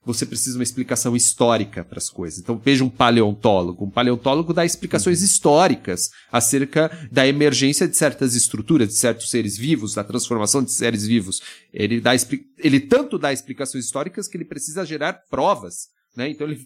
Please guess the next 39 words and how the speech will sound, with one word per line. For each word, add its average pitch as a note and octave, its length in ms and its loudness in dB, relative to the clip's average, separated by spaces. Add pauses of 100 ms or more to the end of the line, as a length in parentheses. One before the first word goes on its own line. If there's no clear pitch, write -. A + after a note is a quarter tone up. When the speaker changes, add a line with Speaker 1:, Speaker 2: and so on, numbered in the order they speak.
Speaker 1:
pega D#3 340 -2
provas, C#3+ 680 -4 (280)
é, G#2 380 -12
é, - 80 -16
fósseis, D3 680 -4
né? A#2 140 -10
Registros C3+ 580 -10
fósseis C3+ 480 -6 (340)
pra C3 160 -4
gerar, A#2+ 400 -6 (180)
pra C3+ 300 -4
mostrar D#3+ 600 -2
a C3 40 -2
história G#2 500 -4
ali, F2 200 -12 (460)
né? B2 260 -8 (180)
Como D4+ 320 -2
um C#4+ 60 0
economista B3 800 0
de E3+ 220 -4
H E3 240 0
P F#3 120 -4
E G3+ 160 2
que G3 120 -10
vai E3+ 160 0
no F#3 100 -4
arquivo A3+ 720 -2 (160)
e F#3+ 140 -2
pega G#3+ 560 -2
lá G3+ 180 -2
um G#3 120 -2
registro G3 580 0
fóssil, A#3 440 -2
que F3+ 120 -6
é F3+ 60 0
um F#3 100 -2
arquivo, F#3 360 -2
um D#3+ 40 -6
documento, F3 720 -4